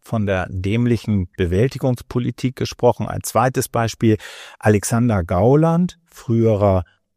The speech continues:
A-F-D-Vorsitzender, studierter Jurist, Autor historischer Abhandlung, hat den Nationalsozialismus als Fliegenschiss bezeichnet. Ich will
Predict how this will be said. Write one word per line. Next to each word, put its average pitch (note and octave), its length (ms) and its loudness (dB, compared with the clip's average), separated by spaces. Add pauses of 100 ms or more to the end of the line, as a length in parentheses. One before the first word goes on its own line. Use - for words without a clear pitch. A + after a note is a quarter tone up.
(140)
A-F-D-Vorsitzender, C3+ 1400 -6
studierter G#2+ 640 0
Jurist, G2 680 0
Autor A#2 400 0
historischer G#2 600 -2
Abhandlung, C3 640 0 (260)
hat A2+ 160 -2
den A#2+ 140 2
Nationalsozialismus G#2 1200 0
als - 300 -6
Fliegenschiss G2 760 -2
bezeichnet. D#2+ 720 -6 (340)
Ich - 220 -6
will D3+ 280 2